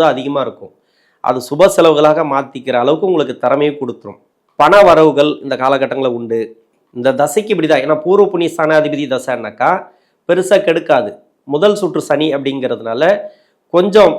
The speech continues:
மன அழுத்தத்தை கொடுக்கலாம் அந்த வயது காலகட்டத்துல இருக்கிறவங்களுக்கு சூரிய தசையில. திருமணத்துக்காக முயற்சி பண்றீங்களா? திருமணம் அப்படிங்கிறது இருபத்தி மூணு, இருபத்தி நாலு, இருபத்தஞ்சுல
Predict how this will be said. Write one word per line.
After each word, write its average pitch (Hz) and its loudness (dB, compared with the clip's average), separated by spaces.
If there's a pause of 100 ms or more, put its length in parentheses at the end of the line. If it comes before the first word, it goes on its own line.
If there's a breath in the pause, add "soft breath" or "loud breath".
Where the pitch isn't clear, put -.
(180)
மன 160 2 (100)
அழுத்தத்தை 175 0
கொடுக்கலாம் 139 -4 (120)
அந்த 143 -2
வயது 156 4
காலகட்டத்துல 135 -2
இருக்கிறவங்களுக்கு 120 -6
சூரிய 165 -4
தசையில. 107 -8 (520)
திருமணத்துக்காக 196 4
முயற்சி 165 2
பண்றீங்களா? 123 0 (640)
திருமணம் 202 2
அப்படிங்கிறது 139 -4 (640)
இருபத்தி 180 2
மூணு, 170 2 (100)
இருபத்தி 160 2
நாலு, 160 4
இருபத்தஞ்சுல 147 0